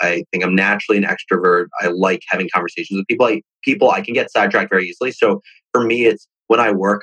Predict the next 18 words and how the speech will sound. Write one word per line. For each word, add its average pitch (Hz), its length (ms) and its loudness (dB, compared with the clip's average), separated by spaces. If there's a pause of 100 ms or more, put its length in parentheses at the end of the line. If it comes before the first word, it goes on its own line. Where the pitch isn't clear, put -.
(120)
I 104 80 -2
need 104 300 2
to 104 140 -10
put 95 120 0
myself 98 380 0
in 101 80 2
the 92 100 2
right 90 180 0
environment 90 560 -4 (180)
to - 60 2
work 92 300 0 (140)
well. 135 300 2 (480)
And 107 580 0
what, 113 220 4 (320)
what 120 220 2
that 120 140 -2
includes 113 460 -2
is 101 280 0